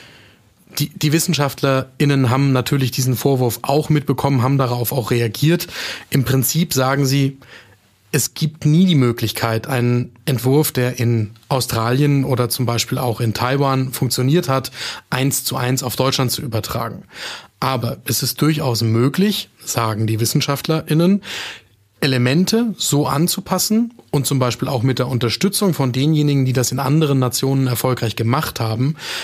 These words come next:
dass wir das hier versuchen können. Und es ist allemal wert, diskutiert zu werden und geprüft zu werden in einer Situation, die ja ansonsten in den vergangenen Monaten wenig neue Vorschläge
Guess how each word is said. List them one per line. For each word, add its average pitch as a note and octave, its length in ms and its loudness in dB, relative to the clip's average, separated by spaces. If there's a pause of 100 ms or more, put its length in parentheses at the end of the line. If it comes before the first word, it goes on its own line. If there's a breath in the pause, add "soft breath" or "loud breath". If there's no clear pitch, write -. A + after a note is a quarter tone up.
(120)
dass B2+ 240 -4
wir C3 80 0
das B2+ 180 -2
hier C#3 500 -2
versuchen D3+ 640 0
können. B2+ 420 -10 (560 loud breath)
Und C3 480 0 (360)
es - 140 0
ist - 160 -4
allemal C#3 600 2
wert, C3 400 0 (160)
diskutiert F3+ 540 -2
zu C3+ 220 -2
werden A#2+ 340 0
und C3+ 160 -2
geprüft - 480 -2
zu B2 140 -2
werden A2 260 0
in C3+ 140 -2
einer B2 180 0
Situation, B2 560 0
die B2+ 120 0
ja B2 140 0
ansonsten A#2+ 920 0 (420 loud breath)
in B2+ 140 0
den B2 100 2
vergangenen B2 480 2
Monaten B2 800 0
wenig C3 680 2
neue C3 340 2
Vorschläge C#3 840 0